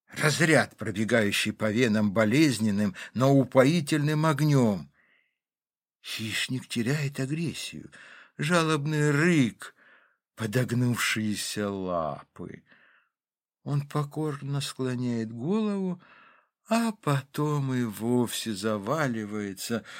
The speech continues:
подобно довольному коту, на спину и начинает игриво болтать лапами.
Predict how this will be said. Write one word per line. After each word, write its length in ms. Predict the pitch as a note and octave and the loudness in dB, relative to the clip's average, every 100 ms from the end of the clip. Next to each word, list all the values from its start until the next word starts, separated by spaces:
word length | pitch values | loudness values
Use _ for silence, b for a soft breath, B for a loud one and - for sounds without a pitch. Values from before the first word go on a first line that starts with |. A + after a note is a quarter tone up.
| B | B
подобно 560 | - B2+ C#3 C3 B2+ B2+ | 0 4 6 6 6 4
довольному 840 | A#2 B2+ A#2 C#3+ C#3 C3+ B2+ A#2+ | 8 6 8 6 6 4 2 2
коту, 500 | - B2+ B2 C3 A#2+ | 2 2 2 0 0
на 300 | A#2 C3 G3 | 2 2 0
спину 600 | - - - E3+ D#3+ D3 B B B B - | -2 -8 -6 -4 -4 -6 B B B B -4
и 180 | A#3+ C4 | 0 2
начинает 760 | B3+ - C4 B3 B3+ B3+ B3 | 2 2 4 6 8 6 6
игриво 520 | B3 A3 A3+ A#3 A3+ | 4 6 6 8 8
болтать 680 | G3 G3+ G#3 G3+ G3+ G#3 - | 8 8 6 6 4 4 4
лапами. 840 | F#3 F3+ E3+ - E3+ E3 E3 D#3+ | 6 8 8 4 -4 -4 -8 -10